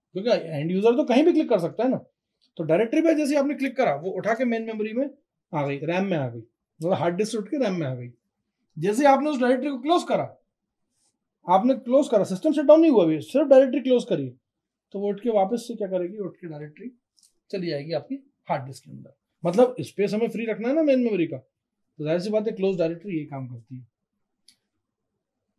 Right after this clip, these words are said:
पांचवें नंबर पे और छठे नंबर पे आता है लिंक and unlink। Link जो है वो टेक्निक ये है कि मान लीजिए कोई सी एक फाइल है आपकी, वो एक या एक से अधिक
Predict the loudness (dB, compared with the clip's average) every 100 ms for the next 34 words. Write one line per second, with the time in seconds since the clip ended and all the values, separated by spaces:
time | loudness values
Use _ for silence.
0 | _ _ 0 2 4 4 6 4 2 0
1 | -2 -2 0 0 0 -2 -2 -2 2 4
2 | 6 4 -4 -8 -8 -6 -6 -4 -8 -10
3 | _ _ _ _ _ _ _ _ _ _
4 | _ _ -12 0 2 4 2 2 2 0
5 | -2 -4 -6 -4 -2 0 0 -2 -10 _
6 | _ -2 0 0 -2 -6 -6 -6 -4 0
7 | 0 0 -2 -2 -4 -6 -12 -18 _ 0
8 | 0 2 4 4 2 -6 -8 -6 0 0
9 | 0 -6 -4 0 0